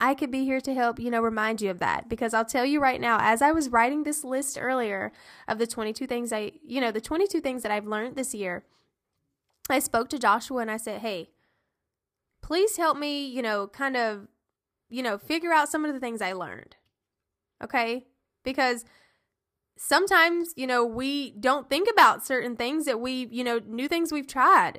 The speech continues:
And, oh my goodness, I'm so glad I asked Josh. He really helped me realize a lot more of those lessons because he's actually been with me. And so, yes, I'm really, really glad that I even consulted him on things that I learned, uh, because there were some things that I did,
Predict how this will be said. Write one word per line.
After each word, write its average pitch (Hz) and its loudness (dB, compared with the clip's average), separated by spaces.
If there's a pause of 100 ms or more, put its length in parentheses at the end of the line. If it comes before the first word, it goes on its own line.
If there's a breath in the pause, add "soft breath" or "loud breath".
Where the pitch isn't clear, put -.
(120)
And, 254 0
oh 247 -2
my 302 0
goodness, 269 -6
I'm 247 -6
so 254 -4
glad 277 0
I 247 0
asked 277 -2
Josh. 226 -2 (140)
He 214 -6
really 247 2
helped 247 4
me 240 0
realize 208 -2
a 208 -6
lot 202 0
more 220 -4
of 214 -4
those 208 -6
lessons 208 -6
because 220 -6
he's 220 -6
actually 196 -10
been 302 0
with 339 -4
me. 269 -6 (440 soft breath)
And 247 2 (160)
so, - -6
yes, 214 -2
I'm 214 -8
really, 269 0
really 269 0
glad 240 0
that 226 0
I 220 0
even 240 -4
consulted 233 -4
him 226 -4
on 220 -4
things 226 -6
that 254 -4
I 240 8
learned, 294 2 (460 loud breath)
uh, 247 10
because 254 0
there 247 0
were 262 0
some 247 -6
things 226 -4
that 214 -2
I 208 -2
did, 208 -4